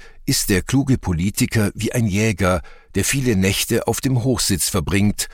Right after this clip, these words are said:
und auf den richtigen Zeitpunkt für den einen kapitalen Schuss wartet.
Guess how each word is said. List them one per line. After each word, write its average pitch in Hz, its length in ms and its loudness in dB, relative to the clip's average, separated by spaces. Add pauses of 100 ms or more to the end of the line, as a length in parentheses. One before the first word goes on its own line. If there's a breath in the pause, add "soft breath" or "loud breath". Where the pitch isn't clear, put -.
(260 loud breath)
und - 180 -2
auf - 180 -2
den 113 180 2
richtigen 113 500 -2
Zeitpunkt 98 720 0
für 107 100 0
den 92 200 0
einen 101 480 0
kapitalen 95 580 0
Schuss 107 400 0
wartet. 76 600 -2